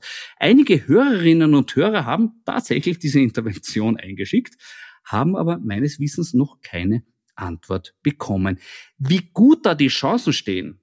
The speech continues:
eine Antwort zu bekommen, hm, ist schwer zu sagen. Der Text der Intervention bezieht sich ja auf jenen, mit dem Ex-Novomatic-Boss Harald Neumann vorstellig wurde. Und da muss man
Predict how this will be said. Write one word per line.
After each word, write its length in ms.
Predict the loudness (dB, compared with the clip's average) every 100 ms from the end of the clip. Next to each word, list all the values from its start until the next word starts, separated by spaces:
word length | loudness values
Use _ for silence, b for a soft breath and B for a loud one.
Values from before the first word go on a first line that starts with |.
| _
eine 180 | -4 -2
Antwort 300 | -2 -2 -4
zu 80 | -4
bekommen, 500 | -6 -2 -2 -2 -6 _ _ -4
hm, 380 | 2 4 4 2 _
ist 280 | -4 -4 -6 -16
schwer 300 | -6 -6 -4
zu 100 | -6
sagen. 320 | -4 -4 -4 B B
Der 180 | -4 -2
Text 320 | -2 -4 -4
der 80 | 0
Intervention 720 | 0 2 0 0 0 0 2
bezieht 420 | 0 -4 -6 -8
sich 160 | -6 -6
ja 120 | -4
auf 180 | -4 -6
jenen, 360 | -2 0 2 0
mit 180 | -2 -2
dem 180 | -4 -4
Ex-Novomatic-Boss 1200 | -10 -6 -4 0 0 0 -4 -8 -6 -8 -8 -8
Harald 340 | -4 -4 -2
Neumann 600 | 0 2 6 6 4 -2 _
vorstellig 680 | -18 0 0 2 0 -2 0
wurde. 280 | 0 0 -4 B B B B _ _
Und 280 | -2 0 -2
da 100 | 2
muss 320 | 4 6 4
man 140 | 4